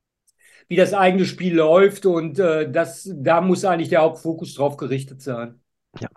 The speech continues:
Speaker 2: der Fokus morgen im Hintergrund, wenn einer schaut, seht ihr es, wenn ihr es hört, beschreibe ich's euch. Ich hab einen tollen Hintergrund. Das ist die Nordkurve in Blau und Weiß. Und morgen gibt es eine besondere Aktion,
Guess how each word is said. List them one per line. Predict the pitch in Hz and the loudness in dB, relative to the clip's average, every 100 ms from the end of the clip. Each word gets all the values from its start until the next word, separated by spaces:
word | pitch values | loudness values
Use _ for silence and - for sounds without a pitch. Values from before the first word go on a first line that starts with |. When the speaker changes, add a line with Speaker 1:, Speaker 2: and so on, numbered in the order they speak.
| - | -6
Speaker 2:
der | 113 | 0
Fokus | 170 190 190 156 | 2 2 0 0
morgen | 147 175 185 165 | 2 4 2 -2
im | 113 | -4
Hintergrund, | 123 151 113 120 127 123 - - | -4 -4 -4 -2 -4 -6 -14 -20
wenn | - 98 127 151 | -4 2 2 0
einer | - 107 127 117 | -2 0 2 0
schaut, | - 117 147 - | 2 2 2 -2
seht | 110 139 | -4 -4
ihr | 135 135 | -2 -2
es, | 127 | -2
wenn | 101 | -4
ihr | 110 | -4
es | - | -2
hört, | 120 123 | -2 -2
beschreibe | - - 104 117 | -6 -2 0 0
ich's | 117 | -2
euch. | 92 107 101 - | -2 -2 -2 -10
Ich | - 101 | -10 -10
hab | - | -10
einen | 85 | -6
tollen | 113 104 | -2 -2
Hintergrund. | 107 110 104 104 104 101 - - - - - | -2 -2 -2 -2 -4 -4 -14 -20 -20 -16 -12
Das | 98 | -6
ist | |
die | 110 | -2
Nordkurve | 107 127 - - 127 120 113 123 - - - - _ - | 2 0 0 -2 0 2 2 0 -2 -16 -20 -20 _ -8
in | 117 | -4
Blau | 113 139 156 | 0 2 2
und | 117 | 0
Weiß. | 113 170 139 127 | 2 2 0 -6
Und | 110 | -6
morgen | 120 147 139 | -4 -4 -6
gibt | 131 127 | -16 -8
es | |
eine | 131 127 | -6 -6
besondere | 110 123 143 123 | -6 -6 -4 -2
Aktion, | 95 - - 139 151 160 165 | -2 -4 -8 -4 -4 -4 -8